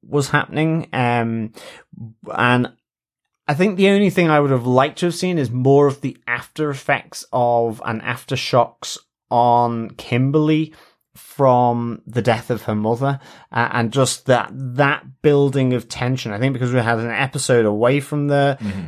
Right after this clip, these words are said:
Speaker 1: um, you know, you've just got to remind yourself of absolutely how sort of crescendo making it was in, in terms of that tension between them. Mainly because I think Amber Tamblyn, uh, is so, so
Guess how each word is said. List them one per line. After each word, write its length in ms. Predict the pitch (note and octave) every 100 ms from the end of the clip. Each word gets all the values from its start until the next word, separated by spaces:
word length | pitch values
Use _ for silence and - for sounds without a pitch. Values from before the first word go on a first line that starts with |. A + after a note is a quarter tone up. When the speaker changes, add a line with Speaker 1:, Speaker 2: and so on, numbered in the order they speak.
| -
Speaker 1:
um, 600 | A#2 A#2+ A#2 A2+ A2+ - _ F#2+ _
you 120 | B2
know, 80 | A#2
you've 140 | A2
just 140 | A#2+ -
got 100 | A2+
to 60 | A2
remind 480 | G#2+ A2 A2+ A#2+ A#2+
yourself 360 | - A2 G2
of 180 | G#2 F#2+ - -
absolutely 680 | C3 - - A2+ G2 G#2
how 640 | G2 A2 A2 G#2+ G#2 G2+ G2+
sort 220 | - G#2
of 140 | F#2+ -
crescendo 960 | A2+ - - - A#2+ A#2 B2 A#2+ G#2
making 480 | G2+ G2 G2 - G#2
it 140 | G2
was 520 | - A2+ A2 G#2 G2 -
in, 260 | - G#2
in 200 | - G2+
terms 280 | F#2+ G#2 G2
of 60 | F#2+
that 200 | F#2+ -
tension 480 | - A2+ - A2+
between 460 | A2 - - G#2 G2
them. 200 | F#2 F2+ - - - - _
Mainly 400 | D3+ D3 E3+ G3
because 500 | E3+ C3+ C#3+ C3 B2
I 120 | B2
think 440 | A#2 - B2 A#2+ -
Amber 600 | C3+ C#3 C#3 C3+ B2+ A#2 -
Tamblyn, 720 | - A#2+ B2+ A#2 G#2 G2 F#2+ _ _ -
uh, 260 | G#2+ A2
is 500 | - D3+ D3 B2+ A2+ - _ _ _ _ _ _ -
so, 840 | - - - C#3 C#3 C#3 C#3+ C#3 B2
so 480 | - B2+ A#2+ A#2